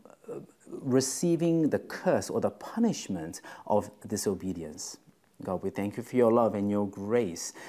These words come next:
uh, that tells us beforehand, that warns us daily to obey you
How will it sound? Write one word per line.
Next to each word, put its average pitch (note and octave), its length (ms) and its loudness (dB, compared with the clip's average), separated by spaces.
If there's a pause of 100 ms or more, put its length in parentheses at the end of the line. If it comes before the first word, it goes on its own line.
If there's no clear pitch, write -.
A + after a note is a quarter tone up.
(140)
uh, A2 60 -2
that G#2 200 2
tells F3+ 420 0
us C#3+ 260 -2
beforehand, G#2 920 -4 (200)
that - 200 0
warns D3+ 640 6
us - 300 -6 (320)
daily D3+ 600 4 (500)
to - 340 -6
obey G#2 340 6
you D3 480 2